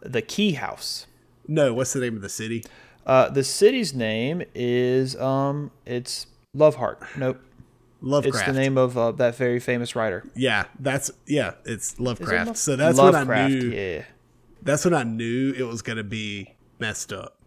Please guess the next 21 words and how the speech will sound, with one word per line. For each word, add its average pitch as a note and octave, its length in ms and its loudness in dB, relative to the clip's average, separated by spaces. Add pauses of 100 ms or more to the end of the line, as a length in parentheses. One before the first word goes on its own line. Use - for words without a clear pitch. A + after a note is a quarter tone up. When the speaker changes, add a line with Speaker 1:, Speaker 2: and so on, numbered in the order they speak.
(100)
Speaker 2:
<laughs> - 140 2
I A3 160 8
was G3 140 4
like, C#3+ 160 2
"The D#3 140 6
name E3 240 8
of D3 80 0
the A#2 100 -2
city D#3+ 420 4
is A#2+ 100 -2
Lovecraft? G3 580 2
Okay." B2 580 -4
<laughs> - 20 4 (3500)
Speaker 1:
Yeah. A#1+ 200 -10
Speaker 2:
H C3+ 240 -2
P C#3 160 2
Lovecraft A#2 580 -4
is G2+ 120 -10
that G2+ 120 -8
writer's G#2 420 -8
name, G2+ 220 -10